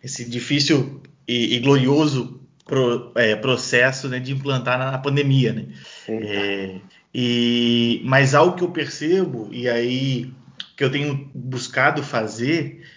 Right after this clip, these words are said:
Speaker 1: é justamente construir essa compreensão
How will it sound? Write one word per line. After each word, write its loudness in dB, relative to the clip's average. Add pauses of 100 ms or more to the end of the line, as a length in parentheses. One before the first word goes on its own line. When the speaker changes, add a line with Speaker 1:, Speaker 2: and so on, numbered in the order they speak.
(120)
Speaker 1:
é 0
justamente -2
construir -6
essa -2
compreensão 0